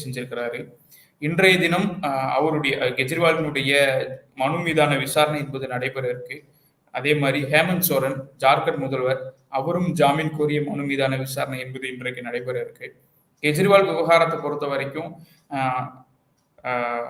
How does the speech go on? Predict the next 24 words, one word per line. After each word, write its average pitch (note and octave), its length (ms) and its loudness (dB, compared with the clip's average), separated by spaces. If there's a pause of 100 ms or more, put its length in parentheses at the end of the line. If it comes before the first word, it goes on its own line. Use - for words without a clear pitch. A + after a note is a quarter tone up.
(260)
என் D3 220 0
ஐ G#3+ 140 8
ஏ G3 60 6
விசாரணைக்கு, E3+ 600 4
ஆ, D3+ 100 6
துணைநிலை D#3 500 0
ஆளுநர் C#3 400 2
பரிந்துரைச்சிருக்கிறத C3+ 880 -4
எப்படி C3 200 -10
பாக்குறீங்க? A#2+ 580 -6 (140)
ஏன்னா C3+ 140 -6
அவரு C#3+ 360 0 (360)
இப்போ B2+ 480 -4 (200)
மக்களவை F#3 380 2
தேர்தல்ல D#3+ 380 0
அவர் D3+ 200 0
பிரச்சாரத்துல D3+ 560 2
ஈடுபடவே C#3 420 -2
இல்ல. C3 400 -6
டெல்லி D3+ 240 -6
ஒரு D#3+ 200 -2
முக்கியமான D#3+ 460 -6
இடமாக C3+ 480 -4
பார்க்கப்படுது. C3 540 -10